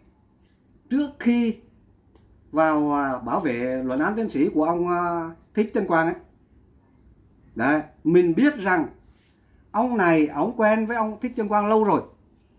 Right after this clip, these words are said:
Nhưng mà không tìm ra được cái đoạn đó. Nhưng mà hôm nay tìm được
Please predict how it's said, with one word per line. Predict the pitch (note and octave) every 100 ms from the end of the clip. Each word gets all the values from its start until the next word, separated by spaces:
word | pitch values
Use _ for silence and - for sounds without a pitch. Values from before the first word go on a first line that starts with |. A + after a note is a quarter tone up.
| _ _ _ _ _ _ - - -
Nhưng | F#3+ A#3 A3+
mà | F3 D3+
không | A#3 B3+
tìm | G3 F3
ra | E3 G#3+
được | F3+ D3
cái | G#3+
đoạn | C#3 A#2
đó. | E3+ G3+ _ _ _ _ _ _ _ _ _ -
Nhưng | G3 G#3
mà |
hôm | F#3 A3
nay | G#3+ G3+ F3+
tìm | D#3 D3 D3+
được | D3+ D3 C#3+